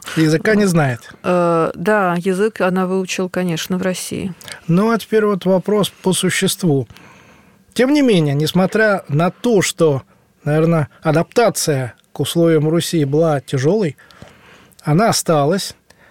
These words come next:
Speaker 1: и она, а, вместе с Иваном Третьим, ам, составила очень прочную пару.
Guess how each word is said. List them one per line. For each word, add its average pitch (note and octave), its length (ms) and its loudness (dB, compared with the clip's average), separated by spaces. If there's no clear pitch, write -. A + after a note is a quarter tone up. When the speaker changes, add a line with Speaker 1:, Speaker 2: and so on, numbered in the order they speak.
Speaker 1:
и D#3+ 120 0
она, F#3+ 520 2
а, D3+ 240 2
вместе E3+ 540 2
с - 140 -4
Иваном E3 460 2
Третьим, F#3 680 0
ам, D3+ 580 2
составила G3+ 840 2
очень D3+ 280 0
прочную G3 560 2
пару. F#3+ 500 0